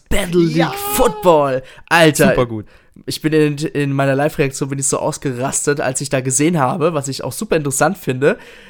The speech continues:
Speaker 1: diese zwei Arenen, die sich miteinander verbunden haben. Oh, ich, ich bin das sofort ausgerastet. Ich wusste sofort, was gezeigt wird. Und dann sieht man da wirklich Team Mario und Team Bowser, die si-, da gegeneinander antreten. Ein richtig geiler Trailer, by the way.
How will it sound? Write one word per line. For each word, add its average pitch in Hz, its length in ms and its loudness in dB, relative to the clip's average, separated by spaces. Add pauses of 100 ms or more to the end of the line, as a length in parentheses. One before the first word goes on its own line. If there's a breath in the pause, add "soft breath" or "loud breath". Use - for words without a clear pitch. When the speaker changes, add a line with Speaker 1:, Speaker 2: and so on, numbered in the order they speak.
(180 loud breath)
Speaker 1:
diese 143 300 -2
zwei - 280 2
Arenen, 151 520 4
die 143 120 -4
sich 139 160 -6
miteinander 143 360 -2
verbunden 160 720 0
haben. 117 440 -6 (580 loud breath)
Oh, 131 200 4
ich, - 180 -4
ich 143 100 -8
bin 147 120 0
das 139 100 0
sofort 139 300 0
ausgerastet. 127 540 -4
Ich - 100 -10
wusste 165 280 0
sofort, 170 720 2
was 143 220 0
gezeigt 127 480 -4
wird. 127 180 -4
Und - 180 -8
dann 143 160 -2
sieht 143 260 -6
man 135 120 0
da 131 160 -2
wirklich 139 420 -2 (280 loud breath)
Team 165 280 0
Mario 151 420 4
und 143 100 -4
Team 151 240 -2
Bowser, 147 540 2 (540 loud breath)
die 147 200 -2
si-, 139 180 -8
da 135 160 0
gegeneinander 135 460 -2
antreten. 143 680 -2
Ein 143 60 -6
richtig 175 480 -4
geiler 151 300 2
Trailer, 151 420 0
by 131 180 2
the 127 120 -2
way. 139 280 2